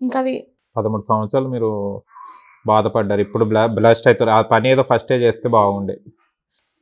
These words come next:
Speaker 2: నమ్మారు ఇంకా
Speaker 1: కానీ,
Speaker 2: ఫస్ట్లో కూడా.
Speaker 1: కానీ ఏ భర్తని భార్య బయట పెట్టుకోవాలనుకోదు
Speaker 2: ఆ.
Speaker 1: కదా, కుటుంబ విషయాలు. కానీ కొంత, భూదేవికి కూడా కొంచెమే సహనం ఉంటది.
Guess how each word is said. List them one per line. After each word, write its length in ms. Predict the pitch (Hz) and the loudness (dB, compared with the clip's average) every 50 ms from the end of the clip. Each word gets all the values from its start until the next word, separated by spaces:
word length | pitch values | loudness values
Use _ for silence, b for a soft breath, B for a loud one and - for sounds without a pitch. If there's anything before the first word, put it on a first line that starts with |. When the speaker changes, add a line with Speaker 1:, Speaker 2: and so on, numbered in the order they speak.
| - | -2
Speaker 2:
నమ్మారు 360 | 123 123 123 135 156 160 147 | 0 0 2 6 6 6 6
ఇంకా 180 | 139 117 110 - | 6 4 4 4
Speaker 1:
కానీ, 240 | - 113 120 120 135 | 4 4 4 4 4
Speaker 2:
ఫస్ట్లో 180 | - - - | 2 2 2
కూడా. 220 | 110 120 107 101 - - | 2 0 0 -2 -2 -2
Speaker 1:
కానీ 340 | 262 262 254 269 285 285 | -2 -2 -2 -4 -4 -2
ఏ 80 | 277 269 | -2 -2
భర్తని 480 | 247 247 262 247 240 - 269 277 285 269 | -2 -2 -6 -6 -6 -6 -8 -8 -6 -6
భార్య 320 | 247 262 247 240 247 262 | -6 -6 -4 -2 -2 -4
బయట 280 | 254 240 254 247 233 254 | -4 -4 -4 -6 -6 -6
పెట్టుకోవాలనుకోదు 800 | 262 254 254 _ - 269 269 262 247 247 254 269 269 262 269 | -8 -10 -12 _ -10 -8 -8 -8 -8 -8 -8 -8 -10 -8 -10
Speaker 2:
ఆ. 100 | 269 262 | -10 -10
Speaker 1:
కదా, 140 | 254 277 269 - _ _ - | -10 -10 -12 -14 _ _ -8
కుటుంబ 280 | 302 285 302 294 311 | -8 -6 -6 -6 -6
విషయాలు. 720 | 311 311 311 302 311 320 302 285 277 285 294 311 330 311 320 B B B B B B _ _ _ _ - | -6 -6 -8 -8 -6 -4 -4 -2 0 -2 -2 -2 -6 -8 -10 B B B B B B _ _ _ _ -4
కానీ 220 | 302 285 294 330 320 | -2 -2 -2 -4 -2
కొంత, 300 | 330 330 311 320 330 311 - - | 0 2 2 2 0 -2 -4 -4
భూదేవికి 540 | 254 247 302 320 320 330 339 330 330 311 262 | -4 -4 -4 -2 0 2 2 2 2 -2 -4
కూడా 260 | 277 311 302 302 302 | -4 -2 -2 0 -2
కొంచెమే 680 | 311 302 - 302 294 294 294 294 311 320 302 311 311 302 | -2 -2 -2 -2 -2 -2 -4 -4 -4 -4 -4 -6 -6 -6
సహనం 380 | 320 302 262 269 269 269 254 | -4 -4 -4 -4 -4 -4 -4
ఉంటది. 320 | 254 240 233 233 233 - | -6 -8 -8 -10 -10 -12